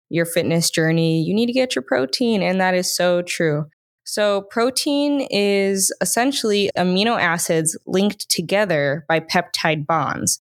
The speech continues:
And this is what's going to really help you build and repair your body tissue as you are weightlifting. But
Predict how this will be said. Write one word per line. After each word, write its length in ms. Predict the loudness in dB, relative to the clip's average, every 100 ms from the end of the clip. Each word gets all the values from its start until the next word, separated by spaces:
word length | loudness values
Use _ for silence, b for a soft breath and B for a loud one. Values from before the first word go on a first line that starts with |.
| _ _ -2
And 240 | 0 0
this 680 | 2 2 2 2 0 -2 -8 _
is 260 | 0 0 0
what's 240 | 0 0
going 220 | 0 0
to 160 | 0 0
really 260 | 0 0 0
help 320 | 0 0 0
you 140 | -2
build 600 | 0 0 2 2 0 -2 -6 _ _ -4
and 220 | 0 2
repair 760 | 0 -2 -2 0 2 0 0 -4
your 220 | -4 -2 0
body 320 | 0 0 0
tissue 540 | -2 -2 -2 -2 -2 0
as 180 | 0 0
you 160 | 0 0
are 300 | 0 -2 -6 _ _ _ _ _ -4
weightlifting. 800 | -2 0 0 -2 -2 0 0 -4 -8 -4
But 380 | 0 2 -2